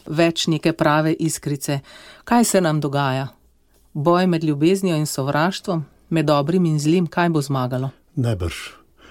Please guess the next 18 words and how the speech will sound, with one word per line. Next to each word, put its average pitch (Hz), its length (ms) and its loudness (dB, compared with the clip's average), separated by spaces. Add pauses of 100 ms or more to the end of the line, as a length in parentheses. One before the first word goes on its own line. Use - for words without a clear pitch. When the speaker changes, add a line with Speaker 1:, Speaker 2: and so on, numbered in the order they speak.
(300)
Speaker 2:
najbrž 110 460 4
je 95 120 0
ta 92 160 0
boj 90 340 0
med 85 180 -2
dobrim 85 380 0
in 82 100 -2
zlim, 92 360 0 (520)
med 104 120 0
sovraštvom 87 720 0
in, 90 280 0
in 92 200 0
ljubeznijo. 85 680 0 (500)
Zmagati 98 640 2
mora, 87 360 0 (100)
mora 107 640 4 (180)
zmagati 85 580 -8
dobro. 80 400 -10